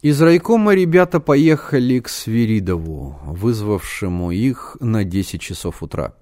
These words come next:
Всю дорогу Миша и Слава ругали Генку. Слава тоже неправильно ответил. «Теперь начинай все сначала», говорил Миша. «Всех примут, а нас нет.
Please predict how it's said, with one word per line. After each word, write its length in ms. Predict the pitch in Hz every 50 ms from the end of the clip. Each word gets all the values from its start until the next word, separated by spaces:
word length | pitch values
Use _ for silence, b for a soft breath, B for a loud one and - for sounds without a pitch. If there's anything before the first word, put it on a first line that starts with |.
| _ _ _ _ _ _ _ _ _ _ _ _ _ _ _ _ _ _ _ _ _ _
Всю 160 | - - 156
дорогу 320 | 151 160 170 180 175 160 147
Миша 380 | 139 143 151 143 - - 135
и 60 | 120 110
Слава 480 | - - 123 131 139 139 131 120 113
ругали 460 | 107 104 104 95 107 107 101 101 95
Генку. 640 | 92 95 95 117 147 151 151 131 - 127 117 98 - _ _ _ _ _ _ _ _ _ _ _ _ _ _ _ _ _
Слава 400 | - - 160 180 185 175 170 160
тоже 380 | - - 160 156 127 127 139
неправильно 760 | 131 117 101 - 110 110 110 107 104 104 101 101 98 95 92
ответил. 720 | - - - 87 - - 87 82 80 73 - - - - - _ _ _ _ _ _ _ _ _ _ _ _ _ _ _ _ _ _ _ _ _ _ _
«Теперь 300 | - 147 165 202 185 180
начинай 440 | 180 156 - - 156 151 147 143
все 200 | 131 - - 120
сначала», 540 | 98 - 113 107 92 - - 107 101 101 98
говорил 360 | 95 98 98 98 98 98 98
Миша. 420 | 98 98 98 98 95 - - - 85
«Всех 320 | - - - 147 139 -
примут, 420 | - - 156 170 175 160 131 107 110
а 60 | 107
нас 300 | 120 131 131 - - -
нет. 340 | 117 107 98 82 82 -